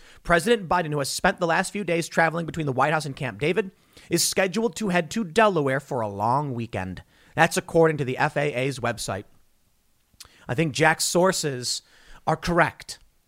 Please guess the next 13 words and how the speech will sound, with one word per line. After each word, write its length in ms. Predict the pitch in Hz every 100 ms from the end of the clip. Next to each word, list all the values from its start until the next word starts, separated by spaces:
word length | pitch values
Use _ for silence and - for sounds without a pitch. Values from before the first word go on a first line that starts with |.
| _ _ 107
Jack, 400 | 147 160 165 151
not, 260 | 165 185
uh, 240 | 175 175 175
not, 200 | 180 180
not 160 | 196
every 240 | 208 190 208
single 240 | 208 202
scoop, 340 | 190 202 196 -
scoop 340 | - 190 190
he 120 | 156
has 180 | 165 165
comes 240 | 175 160
true. 320 | - 170 190